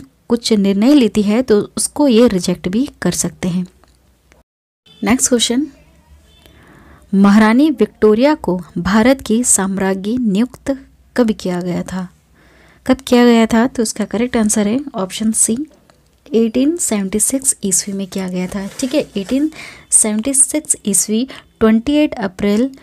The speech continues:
एटीन सेवेंटी सिक्स ईस्वी, ठीक है। अगर पूरी date समझे तो वो है ट्वेंटी एट अप्रैल एटीन सेवेंटी सिक्स ईस्वी को एक घोषणा के द्वारा महारानी विक्टोरिया को भारत की साम्राज्ञी घोषित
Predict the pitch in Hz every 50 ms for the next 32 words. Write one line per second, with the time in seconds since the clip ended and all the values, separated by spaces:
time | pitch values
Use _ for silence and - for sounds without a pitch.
0 | - _ _ _ _ - 233 240 240 226 294 320 359 349 - 294 254 226 202 208
1 | 208 - - 277 302 302 - - - _ - 190 190 - - - 185 185 185 -
2 | 262 254 269 226 202 208 214 - 214 208 175 180 185 190 214 226 - - 233 208
3 | 202 190 214 208 - 233 226 220 214 214 226 247 240 - 214 196 196 190 233 262
4 | 277 269 247 226 - 220 220 247 254 - - 190 190 - 233 247 269 262 247 220
5 | 208 214 208 - 269 262 - - 208 196 185 - - 262 269 269 - 190 196 247
6 | - _ _ _ _ _ - - - 294 254 214 - 196 196 190 - - 226 277
7 | 311 311 - 311 240 190 180 170 175 170 180 208 262 - - - - - - -
8 | - - - 190 208 208 208 208 220 247 311 330 285 226 - - 214 208 208 233
9 | 254 247 247 214 226 233 214 202 214 214 220 262 294 277 - - 208 220 214 -
10 | 202 180 180 185 190 185 180 180 220 269 262 - 202 180 170 - 269 311 294 -